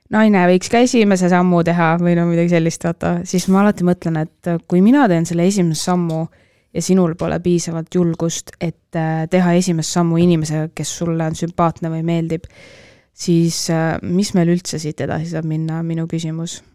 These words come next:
Selles suhtes, et, äh, kuidas ma üldse aretan edasi või lähen välja mehega, kes ei julge mulle isegi internetis kirjutada kõigest tere.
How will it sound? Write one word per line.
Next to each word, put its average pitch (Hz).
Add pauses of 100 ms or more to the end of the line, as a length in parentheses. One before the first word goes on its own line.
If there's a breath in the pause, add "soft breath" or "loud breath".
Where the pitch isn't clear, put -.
(140)
Selles 160
suhtes, 180
et, 160
äh, 156 (480 loud breath)
kuidas 254
ma 196
üldse 185
aretan 175
edasi 165
või 160
lähen 165
välja 160
mehega, 170
kes 165
ei 156
julge 170
mulle 175
isegi 170 (220)
internetis 175
kirjutada 185 (280)
kõigest 170
tere. 170